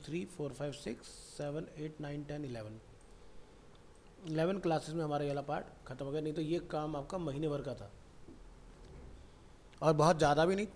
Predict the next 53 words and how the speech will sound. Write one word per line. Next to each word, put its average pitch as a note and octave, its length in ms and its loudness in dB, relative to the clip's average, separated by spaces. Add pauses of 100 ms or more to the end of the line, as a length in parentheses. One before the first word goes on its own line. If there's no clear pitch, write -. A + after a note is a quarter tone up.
बहुत C#3+ 260 2
आराम D3+ 340 2
आराम D#3 200 4
से D#3+ 60 -2
हमने F3 180 2
सारी D3 260 2
चीज़ें D#3 220 0
इसके D#3 160 -4
अंदर E3+ 140 0
समझी C3+ 340 -2
हैं। A#2+ 120 -6 (1120)
तो F3+ 60 10
आपका F3+ 220 8
काम G3 240 6
ये F3+ 80 6
है G3+ 60 2
कि G#3 120 0
WordPress F3+ 380 2
की G3 80 -2
सारी E3 220 2
चीज़ें E3 240 2
आप F3 60 -2
चला C#3 240 0
के D#3 160 -4
देखें। C3+ 340 -4
अगर F3 200 0
कोई E3 180 0
difficulty D3 600 -2
किसी E3+ 240 -6
तरह D3 240 2
की D3+ 200 -2
अगर C#3+ 180 0
हम C#3 100 -2
लोग C#3+ 120 0
face C3 320 -4
कर B2+ 160 -6
रहे C3+ 100 -6
हैं F3+ 100 -4
तो F3+ 120 -2
उसके D3+ 240 -4
बारे C3+ 200 -2
में F#3+ 160 -2 (920)
discuss E3+ 320 2
करें B2+ 220 -4
आप। A#2 120 -8 (1500)
हम G#3+ 160 6
अब G#3 240 2
जो F3+ 180 0
काम E3 260 4
करेंगे D#3 340 2
next D3+ 380 -2
class C#3 240 0
से A3 180 -4